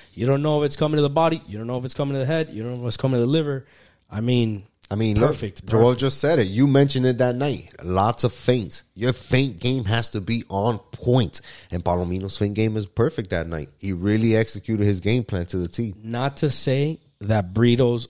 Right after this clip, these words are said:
Speaker 1: was not elite.
Speaker 2: No.
Speaker 1: Because that dude, that's the best, in my opinion. He's, I mean, he got the belt. So
Speaker 2: Yeah,
Speaker 1: that's
Speaker 2: yeah,
Speaker 1: the,
Speaker 2: yeah.
Speaker 1: that's the biggest win of his career, right? He got
Speaker 2: Right.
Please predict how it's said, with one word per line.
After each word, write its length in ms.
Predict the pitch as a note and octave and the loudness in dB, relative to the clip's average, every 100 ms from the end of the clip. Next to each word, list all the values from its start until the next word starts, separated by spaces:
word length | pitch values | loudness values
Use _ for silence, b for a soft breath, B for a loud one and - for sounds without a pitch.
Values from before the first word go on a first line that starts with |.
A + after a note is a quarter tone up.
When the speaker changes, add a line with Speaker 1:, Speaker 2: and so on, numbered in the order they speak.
| - | -4
Speaker 1:
was 240 | G#2 G2+ | -2 0
not 240 | A2 A2+ G#2+ | 0 0 0
elite. 360 | G#2 A#2 - | 0 -2 0
Speaker 2:
No. 380 | A2 B2 F2 D2 - _ | 2 2 0 -8 -20 _
Speaker 1:
Because 540 | A2 B2+ A#2 G#2 - - | -2 2 2 2 -6 -10
that 500 | F#2 G2 A2 B2+ C#3 | -6 0 2 2 2
dude, 360 | C#3+ F3 C3 - _ G#2+ | 2 4 2 -6 _ -2
that's 200 | C3+ - | -2 0
the 60 | D#3 | -2
best, 400 | C#3 D3 - - | 2 0 -2 -6
in 80 | A2 | -4
my 140 | A#2+ | -2
opinion. 420 | D#3 F3 C3 G2+ | 2 0 0 -6
He's, 300 | G2+ A2 A2 - | -8 -8 -10 -8
I 60 | G2+ | -4
mean, 120 | A2 | -2
he 140 | G#2+ | 0
got 160 | C3+ D#3+ | 0 0
the 60 | |
belt. 360 | F#2+ C3+ G2 - | 0 -4 -4 -8
So 200 | - G2 | -6 0
Speaker 2:
Yeah, 60 | F2+ | 2
Speaker 1:
that's 160 | F2 | 2
Speaker 2:
yeah, 120 | F2+ F2 | 2 0
Speaker 1:
the, 60 | |
Speaker 2:
yeah. 100 | F2+ | 0
Speaker 1:
that's 140 | A#2 A#2 | -2 -2
the 60 | |
biggest 300 | B2 B2 B2+ | -4 -2 -2
win 160 | B2+ B2 | -2 -2
of 80 | B2+ | -2
his 160 | B2 | -4
career, 360 | - C#3 C3 G2 | -2 -4 -2 -4
right? 220 | G2 G#2+ | -6 -6
He 100 | F#2 | -8
got 120 | |
Speaker 2:
Right. 60 | F#2 | 0